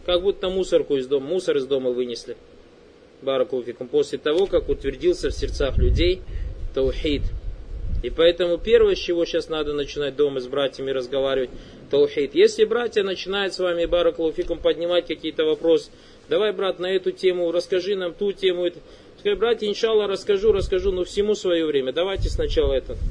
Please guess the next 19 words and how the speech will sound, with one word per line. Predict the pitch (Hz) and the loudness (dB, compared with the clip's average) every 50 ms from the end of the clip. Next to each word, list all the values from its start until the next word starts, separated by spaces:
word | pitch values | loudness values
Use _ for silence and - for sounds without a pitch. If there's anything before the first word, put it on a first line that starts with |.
| - - - - - - - - - - - - - - - - | -6 -6 -10 -12 -8 -6 -6 -6 -6 -8 -14 -12 -10 -8 -8 -6
э, | - 123 123 127 127 123 123 123 123 120 110 - - | -4 -2 0 0 2 2 0 0 0 -2 -4 -6 -8
<clears throat> | - - - | -10 -4 0
разберем | 214 247 240 190 180 180 160 151 156 170 170 190 196 185 | 2 2 4 4 4 4 4 2 2 2 2 2 2 0
с | - - | 0 0
вами". | 160 143 143 | 0 2 2
Если | 165 175 - 185 | 0 -2 -2 -2
они | 170 165 170 160 | -2 -2 -4 -6
скажут: | - - - - 202 180 170 | -10 -8 -4 0 0 2 2
"Яхи, | 165 185 208 208 - 196 | 2 0 -2 -2 -2 0
если, | 175 175 185 185 - - 180 | 2 4 2 2 2 0 -2
баракаллаху | 170 180 180 175 170 - - 175 170 165 | 0 0 0 0 0 0 -2 -2 -2 0
фик, | - 190 180 180 - - - - - - - - - - | 2 2 0 0 -2 -10 -20 -20 -20 -20 -20 -20 -16 -8
э, | - 131 143 151 151 147 147 147 147 143 | -4 -2 0 0 2 2 4 4 4 2
допустим, | 147 156 147 - 175 170 - - 175 165 | 2 0 0 0 -2 -2 0 -2 -4 -2
джар | 160 180 190 185 180 | 0 2 2 2 2
маджрур | 180 175 165 180 190 196 185 | 2 2 2 4 4 4 4
придет | 185 - 180 170 185 190 185 - | 4 2 2 4 4 4 4 2
через | - 180 180 170 | 2 0 0 0
маф'уль, | 170 180 180 175 - 151 160 185 196 185 180 170 | 2 2 2 2 2 4 6 6 6 6 6 2